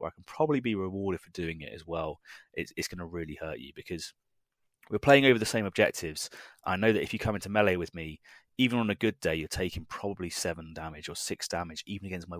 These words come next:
weakest melee operative, um, and, and that clown is pretty much out of the fight. So, um, I, I'm, I'm gonna look to, to exploit that as a, as an intercessor player. I'm gonna use my shoot on death ploy and that sort of stuff as well, um, and that's, sorry, that's something I probably should have mentioned.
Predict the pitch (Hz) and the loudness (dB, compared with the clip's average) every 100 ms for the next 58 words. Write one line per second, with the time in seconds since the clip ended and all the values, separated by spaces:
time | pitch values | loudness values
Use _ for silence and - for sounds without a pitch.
0 | 85 98 - - 90 85 80 - - 71 | -8 -8 -8 -14 -10 -8 -8 -12 -12 -14
1 | 73 - - - _ 82 82 - - 92 | -14 -20 -20 -20 _ -4 -4 -6 -12 -12
2 | - 87 87 - - 85 78 78 - _ | -10 -6 -6 -6 -8 -8 -8 -10 -12 _
3 | 98 87 - 71 58 - 62 64 - - | -10 -8 -6 -8 -10 -10 -10 -8 -8 -4
4 | 87 82 - - - - 87 87 85 - | -2 -4 -12 -18 -18 -2 0 0 -4 -14
5 | - _ - 110 113 110 - _ - 113 | -20 _ 0 4 4 2 -4 _ 2 2
6 | - 113 120 117 110 110 87 - 90 - | 4 0 2 2 2 2 -2 -2 -6 -6
7 | - - 104 - 85 - - 87 85 - | -6 0 0 0 -4 -6 -10 -8 -6 -6
8 | 85 90 - 78 - - 80 80 - - | -8 -10 -10 -10 -10 -8 -6 -6 -8 -20
9 | _ _ 92 90 98 110 98 92 - 107 | _ _ -8 -4 0 0 0 0 0 -2
10 | 90 95 90 - - 87 82 82 - 82 | -2 0 0 0 -4 -6 -4 -8 -10 -12
11 | 80 85 82 78 82 78 76 - - - | -8 -8 -10 -8 -6 -4 -6 -12 -20 -8
12 | - 85 82 - 92 73 - - - 82 | -4 -4 -6 -12 -10 -8 -6 -6 -6 -6
13 | - 98 65 - 90 - 87 87 85 87 | -6 -8 -10 -6 -4 -4 -6 -10 -8 -8
14 | 78 | -10